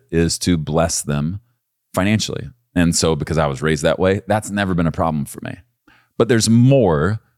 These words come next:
uh, to honor a-, and gratitude than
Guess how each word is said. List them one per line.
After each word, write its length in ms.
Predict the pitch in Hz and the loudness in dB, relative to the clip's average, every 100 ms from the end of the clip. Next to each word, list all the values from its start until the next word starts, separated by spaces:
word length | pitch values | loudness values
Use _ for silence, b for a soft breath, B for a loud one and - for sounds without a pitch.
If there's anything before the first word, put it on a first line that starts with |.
| _ _ - | _ _ -2
uh, 200 | 90 87 | 0 0
to 180 | - - | -2 0
honor 560 | 90 85 65 90 117 - _ _ _ _ _ _ _ _ | 0 0 -2 -6 -8 -12 _ _ _ _ _ _ _ _
a-, 220 | 82 80 - | -2 -2 -2
and 540 | 80 78 73 71 71 - _ | -2 0 -2 -4 -6 -12 _
gratitude 760 | - 92 92 78 - 64 73 - _ _ _ | -2 0 0 -2 -4 -4 -6 -10 _ _ _
than 540 | 73 78 80 78 76 | -4 0 2 2 -2